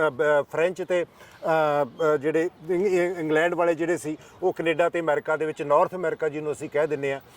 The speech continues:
ਉੱਥੇ ਗਏ ਤਾਂ ਉਹਨਾਂ ਦੇ ਵਿੱਚ ਵੀ ਖਿੱਚੋਤਾਣ ਚੱਲੀ। ਫਿਰ ਜਿਹੜੇ ਸਪੇਨ ਔਰ ਪੁਰਤਗਾਲ ਜਦੋਂ ਜਿਹੜਾ ਹੈ ਉਹ ਲੈਟਿਨ ਅਮਰੀਕਾ ਦੇ ਵਿੱਚ ਗਿਆ, ਜਿੱਥੇ ਬ੍ਰਾਜ਼ੀਲ ਤੇ ਬਾਕੀ ਜਿਹੜੇ, ਅ, ਅ, ਅਰਜਨਟੀਨਾ ਤੇ ਦੂਸਰੇ ਦੇਸ਼ ਹੈ, ਉੱਥੇ ਵੀ ਉਹਨਾਂ ਦੇ ਵਿੱਚ ਜਿਹੜਾ ਕਬਜ਼ਾ ਕਰਨ ਦੀ ਜਿਹੜੀ ਸੀ, ਅ, ਹੋੜ ਸੀ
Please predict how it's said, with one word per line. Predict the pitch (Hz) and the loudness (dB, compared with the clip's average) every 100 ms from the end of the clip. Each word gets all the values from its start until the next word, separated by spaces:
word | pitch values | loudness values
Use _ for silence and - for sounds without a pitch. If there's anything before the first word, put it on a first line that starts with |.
| - - | -12 4
ਉੱਥੇ | 208 - 196 | 4 6 2
ਗਏ | 156 160 | 2 0
ਤਾਂ | - - - 202 | -4 -10 0 4
ਉਹਨਾਂ | 208 226 | 4 6
ਦੇ | |
ਵਿੱਚ | 208 196 | 4 2
ਵੀ | 196 | -4
ਖਿੱਚੋਤਾਣ | 190 170 202 190 190 | -6 -2 0 2 0
ਚੱਲੀ। | 175 185 180 190 - - - | 0 0 0 -2 -8 -20 0
ਫਿਰ | 175 220 | 4 6
ਜਿਹੜੇ | 190 214 214 | 6 4 4
ਸਪੇਨ | - 190 180 190 214 | 2 -2 4 6 6
ਔਰ | 208 202 | 6 2
ਪੁਰਤਗਾਲ | - 190 214 185 170 147 _ _ - | -2 0 2 4 4 2 _ _ -4
ਜਦੋਂ | 147 175 196 | 0 2 2
ਜਿਹੜਾ | 185 185 170 | 4 4 2
ਹੈ | |
ਉਹ | 185 170 | 2 2
ਲੈਟਿਨ | 165 190 208 | 2 0 0
ਅਮਰੀਕਾ | 190 - 190 | 0 2 0
ਦੇ | 180 | 0
ਵਿੱਚ | 180 170 | -2 -4
ਗਿਆ, | 165 180 | 2 2
ਜਿੱਥੇ | 160 160 165 | 2 -2 -2
ਬ੍ਰਾਜ਼ੀਲ | 120 139 147 170 175 | 2 2 2 -2 -2
ਤੇ | 165 | -2
ਬਾਕੀ | 143 143 185 | 0 -2 -2
ਜਿਹੜੇ, | 165 175 170 | 0 2 0
ਅ, | |
ਅ, | - - - 160 151 151 151 180 | -4 -14 -8 0 2 2 0 0
ਅਰਜਨਟੀਨਾ | 147 170 170 165 165 165 | -2 -2 0 0 0 -2
ਤੇ | 165 | -2
ਦੂਸਰੇ | 151 151 196 | -2 0 0
ਦੇਸ਼ | 165 175 - | 2 0 0
ਹੈ, | 156 147 - - - | -2 -2 -10 -4 0
ਉੱਥੇ | - 254 | 0 2
ਵੀ | 233 | 2
ਉਹਨਾਂ | 208 196 | 2 2
ਦੇ | |
ਵਿੱਚ | 180 175 151 | 0 -2 0
ਜਿਹੜਾ | 180 170 | 0 2
ਕਬਜ਼ਾ | - 139 160 160 | 0 -4 -2 -2
ਕਰਨ | 160 156 | -2 -4
ਦੀ | 147 | -4
ਜਿਹੜੀ | 151 147 | -2 -2
ਸੀ, | 151 | -4
ਅ, | 151 190 | -6 -2
ਹੋੜ | 156 139 113 170 233 | 0 2 4 6 6
ਸੀ | - 156 | 2 -6